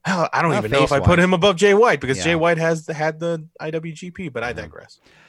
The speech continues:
Speaker 2: Uh, what's it? Uh, yeah, Ospreay hits a phenomenal forearm to Yujiro. Back and forth exchange of maneuvers, and, uh,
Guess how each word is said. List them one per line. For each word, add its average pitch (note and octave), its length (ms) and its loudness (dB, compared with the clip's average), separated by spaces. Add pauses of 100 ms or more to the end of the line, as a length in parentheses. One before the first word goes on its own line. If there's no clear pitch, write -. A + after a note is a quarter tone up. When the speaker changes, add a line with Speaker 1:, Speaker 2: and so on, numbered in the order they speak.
(160)
Speaker 2:
Uh, B2+ 1000 -2
what's A2+ 220 -8
it? G2 140 -10
Uh, A2 280 -6
yeah, B2 200 -2
Ospreay C#3 400 -2
hits C#3+ 160 -2
a A#2+ 40 -12
phenomenal C#3 420 -2
forearm D3 360 -2
to C#3+ 80 -12
Yujiro. C#3+ 600 0 (280)
Back E3+ 260 2
and C#3 80 -8
forth D3 220 0
exchange C3+ 440 -6
of A2 120 -6
maneuvers, B2 600 -4
and, G2+ 220 -4
uh, F#2+ 320 -2